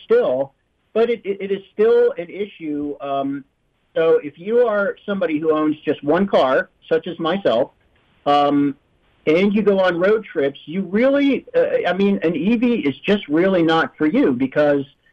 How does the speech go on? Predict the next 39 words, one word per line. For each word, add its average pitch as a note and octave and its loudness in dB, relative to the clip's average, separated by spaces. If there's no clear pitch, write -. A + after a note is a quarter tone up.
uh, C3 2
you're C#3+ 2
gonna, E3+ 0
you're C#3+ 0
gonna D#3+ 0
have E3+ -2
to E3+ 2
find, F3 0
you're D#3 2
gonna D3+ 2
have - 0
to G3 -12
find G#3 2
a G#3+ -2
charger. E3+ 0
You're D3 -6
gonna D3+ -6
have F#3+ -10
to - -20
spend, D3+ 0
uh, B2+ 0
an C3 2
hour E3 2
or D3 -2
more D3+ 0
charging. D#3+ 0
That's C#3 -2
assuming, C#3 0
uh, B2+ 2
you're B2+ -4
first D#3 0
in C3+ 2
line D#3+ 2
when C#3 2
you C3+ 0
get D3+ 0
there. C#3+ 0
Um, C#3 0
and, E3+ 0